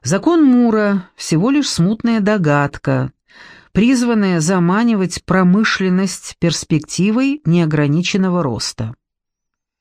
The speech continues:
Примечание. Этот закон, озвученный в тысяча девятьсот шестьдесят пятом году Гордоном Эрлом Муром, соучредителем компании Intel, гласил,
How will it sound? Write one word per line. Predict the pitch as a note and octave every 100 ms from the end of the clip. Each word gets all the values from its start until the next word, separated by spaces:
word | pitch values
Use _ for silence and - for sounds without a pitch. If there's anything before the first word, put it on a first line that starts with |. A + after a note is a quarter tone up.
| _ _ _ -
Примечание. | F3 F#3+ F3+ F3 C3+ A2+ G#2 - - - - -
Этот | G3+ A3 G3+
закон, | G3 G#3 C4+ A#3+
озвученный | G3 G3+ G#3 G3 F#3
в | F3+
тысяча | - F3 F3+ -
девятьсот | E3+ E3+ D#3+ G3+ F#3
шестьдесят | F3 D3+ D#3+ - E3 -
пятом | D#3 D3 D3 C#3+
году | C#3+ C#3 C3+ - _ -
Гордоном | C#3 F#3+ E3+ D3+ D3 C3+ - -
Эрлом | E3+ D3 C#3 C3 A#2+
Муром, | D#3 E3 C#3+ D3+ F#3 G3 _ - - -
соучредителем | - A3+ A#3+ - A3+ G#3+ A#3+ A#3+ G#3+
компании | G3 F#3 F3+ F#3 F3 D#3+ D3+ D3+
Intel, | F#3 D#3 D3 C#3+ D#3 D#3+
гласил, | F3+ A3 A3 - C3+ G2+